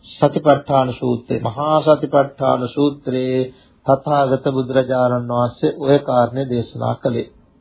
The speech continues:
ඔය විදිහටයි. දැන් බලමු දෙවෙනි පෙට්ටියේ තියෙන්නේ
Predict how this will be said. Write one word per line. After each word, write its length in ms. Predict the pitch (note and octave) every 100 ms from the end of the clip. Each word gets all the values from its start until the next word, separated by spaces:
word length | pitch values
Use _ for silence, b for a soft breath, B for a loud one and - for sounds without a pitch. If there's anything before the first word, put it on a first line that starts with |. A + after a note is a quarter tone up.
| _ -
ඔය 140 | B2
විදිහටයි. 460 | A#2+ A#2 A2+ - - _ _ _ _ _ _ _ _ _ _ _ _ -
දැන් 160 | D3
බලමු 420 | D#3 C3 B2+ D#3+ B3 - b b b b b -
දෙවෙනි 480 | A2+ C#3 E3 G#3+ A#3+
පෙට්ටියේ 600 | A#3 F3+ F3+ - D3+ D3
තියෙන්නේ 720 | C#3 D3 D#3 D#3 D#3 D#3 D#3